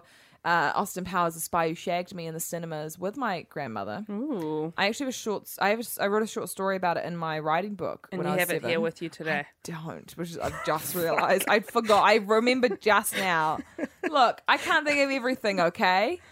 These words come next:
Speaker 1: It's actually up, back up in, in England, all right? So,
Speaker 2: If there's
Speaker 1: shame.
Speaker 2: three things Rose always talks about, it's what's back up in England. <laughs>
Speaker 1: Oh,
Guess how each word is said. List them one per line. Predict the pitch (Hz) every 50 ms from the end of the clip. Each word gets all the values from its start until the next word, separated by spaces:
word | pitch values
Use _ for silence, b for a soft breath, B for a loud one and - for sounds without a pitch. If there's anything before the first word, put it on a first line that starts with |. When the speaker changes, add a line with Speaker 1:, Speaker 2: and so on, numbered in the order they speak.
| B B B
Speaker 1:
It's | 233 208
actually | 247 240 - - 214
up, | 214 180 -
back | 220 220 220 -
up | 214 202 -
in, | 208 185 185 175 - - _ _
in | - 170 175 170 135
England, | 165 180 170 151 113 98 90 - - - _ _ _ _ _ _
all | - 165
right? | 165 190 - - _ _ B B B B B B B B B _
So, | - - 175 175 170 160 160 160 170 165 - _ _ 185
Speaker 2:
If | 185
there's | 202 208 196 - -
Speaker 1:
shame. | - -
Speaker 2:
three | 214 208 208 214
things | 170 202 185 175 165 165 170 - _
Rose | 175 160 151 156 151
always | - 147 160 165 -
talks | - - 143 - - -
about, | _ 131 113 98 71 62 - - _ _ _ _ _ _ _ _ _ _ _ -
it's | 185 170 180
what's | 190 190 - -
back | _ _ 190 196 190 -
up | 202 202 202 -
in | 185 170
England. | 156 151 160 156 - 190 - -
<laughs> | - _ _ _ - - - - - - - 190 - _ - - _
Speaker 1:
Oh, | 220